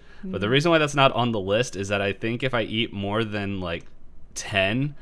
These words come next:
Speaker 1: my stomach feels like garbage, even though I really like them. And I think, uh, I go get the ulcers from all the <laughs> sweets and sugars every time, so I don't eat Sour,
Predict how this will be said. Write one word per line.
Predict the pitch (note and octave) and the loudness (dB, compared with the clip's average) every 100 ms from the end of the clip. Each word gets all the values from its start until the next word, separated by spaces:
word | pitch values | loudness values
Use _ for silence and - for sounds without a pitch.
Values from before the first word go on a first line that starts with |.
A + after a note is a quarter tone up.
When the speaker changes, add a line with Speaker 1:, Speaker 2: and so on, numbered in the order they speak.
| - - - - | -14 -14 -16 -4
Speaker 1:
my | F#2+ | -4
stomach | - - G#2+ A#2 | -2 0 2 2
feels | - A2 G2+ | -2 -2 0
like | G2 F2+ | -2 -2
garbage, | F#2 F#2+ G2+ G#2+ | -2 -2 -2 -2
even | F#2+ G2 | -4 -4
though | G#2 | -2
I | F#2+ | -2
really | E2+ F2+ F#2 F#2 | -4 -4 -2 -2
like | E2+ F2+ - | -2 -4 -4
them. | C#3+ D3 F3+ F3 - - - - - - - - | -4 -2 -4 -8 -16 -20 -20 -20 -20 -18 -18 -10
And | G#2+ A2 A2 A2 A2+ A2+ A2+ A2+ A2 A2 A2 A2+ A2+ A2+ A2+ A2+ A2+ A2 - - - - | 0 2 4 4 2 2 0 0 0 2 2 2 2 2 0 0 0 -4 -12 -18 -12 0
I | G#2+ | 2
think, | A2 - B2+ B2+ B2 - | 2 0 0 0 -2 -2
uh, | A#2 A#2 A2+ A#2 A#2 A#2 - - - - - - | 0 2 2 2 0 -4 -8 -16 -16 -16 -16 -10
I | F#2 A2 | -2 2
go | A#2+ | 2
get | A#2 B2 - | 4 2 2
the | A#2+ | 2
ulcers | B2 C#3 D#3+ - F2+ F#2 | 6 6 4 -2 -2 -2
from | - A2 | -2 2
all | A2+ A#2 | 4 2
the | |
<laughs> | A#2 | 0
sweets | - C#3 B2 - | 0 0 0 0
and | D#3 | 0
sugars | C#3 - F3 - C#3 G3 F#3+ - | 2 2 2 0 6 6 6 0
every | D3 D#3 D#3+ | 0 2 0
time, | D#3 - D3 D3 A#2+ | 0 0 2 4 2
so | - A2 | 0 0
I | |
don't | B2 C3+ | 0 0
eat | C3+ C#3 | -2 -2
Sour, | - A2+ | -4 -4